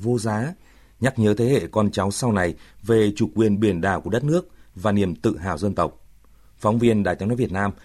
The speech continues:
có cuộc trao đổi với ông Đặng Kim Đồng, cán bộ Trung tâm Truyền thông, Phòng Văn hóa, Thông tin huyện đảo Lý Sơn.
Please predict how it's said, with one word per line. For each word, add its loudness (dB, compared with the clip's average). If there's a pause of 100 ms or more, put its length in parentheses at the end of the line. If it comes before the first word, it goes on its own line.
(140)
có -2
cuộc 0 (100)
trao -2
đổi 2
với 0
ông -2
Đặng -2
Kim 0
Đồng, 0 (360)
cán 0
bộ 0
Trung -2
tâm 0
Truyền -4
thông, 0 (400)
Phòng -2
Văn -4
hóa, -4 (120)
Thông -2
tin -2
huyện -6
đảo -6
Lý -8
Sơn. -2